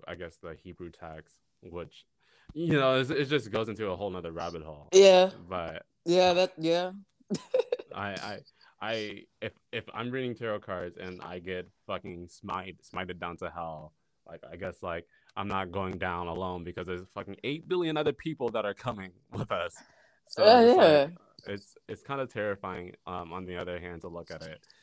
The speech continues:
Speaker 2: Yeah, and I think, and I think that's why having your own relationship with God is important, right?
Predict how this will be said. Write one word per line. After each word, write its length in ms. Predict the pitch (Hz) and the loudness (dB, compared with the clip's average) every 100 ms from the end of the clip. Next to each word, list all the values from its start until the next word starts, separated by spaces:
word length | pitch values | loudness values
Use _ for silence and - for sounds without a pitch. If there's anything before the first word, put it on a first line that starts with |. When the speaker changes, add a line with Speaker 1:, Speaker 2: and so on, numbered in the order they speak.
| _ _ _ _ _ _ _ _ - | _ _ _ _ _ _ _ _ 4
Speaker 2:
Yeah, 300 | 160 139 123 165 - | 6 6 2 -2 4
and 120 | 185 | 6
I 60 | 202 | 8
think, 280 | 226 226 - | 6 2 2
and 100 | 180 | 2
I 120 | 180 | 4
think 240 | 196 220 | 2 0
that's 180 | 196 185 | 2 2
why 440 | 180 165 160 147 131 | 4 6 6 2 0
having 340 | - 156 160 160 | 0 0 2 -2
your 140 | 151 | -4
own 160 | 147 151 | -2 -2
relationship 580 | 151 147 151 156 156 143 | 0 0 -2 -4 -4 0
with 160 | 139 | 0
God 220 | 139 135 135 | 4 4 4
is 100 | 131 | 0
important, 480 | 123 196 160 131 | 2 6 6 6
right? 300 | 127 139 147 | 2 2 2